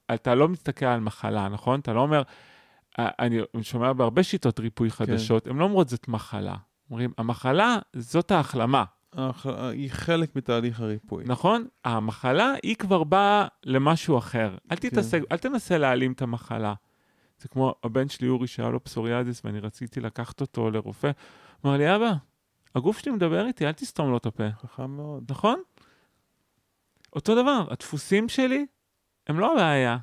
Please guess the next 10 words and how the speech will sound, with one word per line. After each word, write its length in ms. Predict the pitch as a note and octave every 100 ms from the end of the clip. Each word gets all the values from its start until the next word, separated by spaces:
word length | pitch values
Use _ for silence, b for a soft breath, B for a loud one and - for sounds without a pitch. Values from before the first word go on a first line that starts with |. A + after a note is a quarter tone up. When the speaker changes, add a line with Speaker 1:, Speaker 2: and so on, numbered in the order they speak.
| -
Speaker 1:
הם 140 | C#3+
הפתרונות. 840 | E3 F3+ D#3 D#3+ F3+ A3 A#2 - - _ _
Speaker 2:
כן. 180 | B2 A2+ - _ b b
Speaker 1:
אז 100 | C#3
קודם 300 | - G3+ B3+
כל, 240 | B3 B3+ A#3+ -
Speaker 2:
הם 140 | C3
Speaker 1:
ב- 20 |
Speaker 2:
חלק 420 | A2+ - F3 D#3+ -
מהפתרון. 680 | A2 A#2+ - - - _